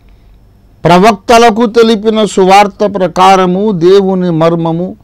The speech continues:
సమాప్తమగునని చెప్పెను." ప్రియమిత్రులారా, ఏడవ దూత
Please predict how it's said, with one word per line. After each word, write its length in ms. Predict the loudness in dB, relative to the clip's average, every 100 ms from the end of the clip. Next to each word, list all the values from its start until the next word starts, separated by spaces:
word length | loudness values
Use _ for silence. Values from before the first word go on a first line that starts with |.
| _ _ _ _ _ _ _ _ _ _
సమాప్తమగునని 1300 | -4 0 2 2 0 -2 0 0 0 -2 -2 -4 -6
చెప్పెను." 580 | -6 -6 -4 -4 -4 -8 -20 _ _ _ _ _ _ _ _ _ _ _ _ _ _ _ _ _ _ _ _ _ _ -2
ప్రియమిత్రులారా, 1120 | 2 4 2 0 0 2 2 2 0 -2 -8 -20 -20 -20 -20 -20 -20 -20 -20 -20 -20 -20 -20 -20 -20 -20 -20 -20 -20 -20 -20 -20 -20 -20 -20 -20 -20 -14 -4
ఏడవ 640 | 2 4 4 4 4 4
దూత 480 | 4 2 2 2 2